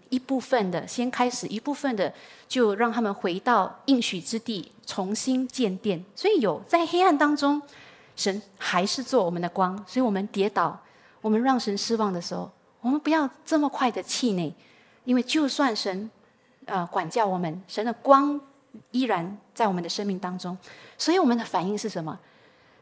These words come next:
即使我们叫神失望过后，我们要懊悔，刚才我前面讲懊悔、悔改，但是我们也可以坦然，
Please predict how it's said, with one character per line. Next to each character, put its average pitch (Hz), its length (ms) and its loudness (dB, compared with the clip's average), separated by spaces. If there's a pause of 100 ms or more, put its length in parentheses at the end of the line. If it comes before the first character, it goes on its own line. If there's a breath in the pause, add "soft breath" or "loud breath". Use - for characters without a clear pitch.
(140)
即 277 220 2
使 240 300 0
我 196 80 2
们 185 180 -2
叫 247 220 0
神 185 280 -6
失 262 300 0
望 233 220 0
过 214 200 0
后， 185 300 -4 (300)
我 214 100 -2
们 208 240 2
要 285 340 4 (240 loud breath)
懊 311 220 8
悔， 208 320 -2 (120)
刚 240 120 2
才 247 60 4
我 202 80 0
前 214 100 -6
面 220 140 -4
讲 175 220 -4
懊 254 120 4
悔、 196 280 -6 (460)
悔 214 200 2
改， 202 260 0 (500 loud breath)
但 311 240 4
是 269 300 -2
我 214 120 0
们 190 160 0
也 220 120 2
可 - 160 -4
以 208 140 2 (100)
坦 170 540 -4
然， 190 340 4